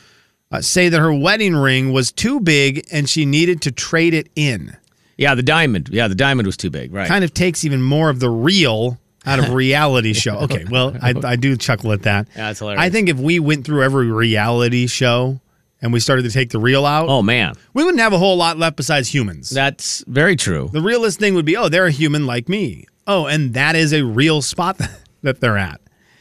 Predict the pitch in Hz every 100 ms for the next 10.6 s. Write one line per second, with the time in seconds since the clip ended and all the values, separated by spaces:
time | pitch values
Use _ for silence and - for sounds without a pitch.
0 | _ - 143 143 196 240 220 226 240 214
1 | 175 175 165 - 147 - 139 139 123 107
2 | 110 120 - 123 110 117 107 147 165 147
3 | 139 143 151 - 185 202 160 135 117 131
4 | 175 143 107 - - 160 92 120 175 73
5 | 78 98 - _ _ _ 110 120 - 110
6 | 143 185 127 156 113 101 104 110 _ _
7 | _ _ 120 117 156 - - 156 147 147
8 | 135 127 131 139 131 135 127 147 151 147
9 | 156 110 117 104 113 98 104 110 208 208
10 | 101 110 113 - -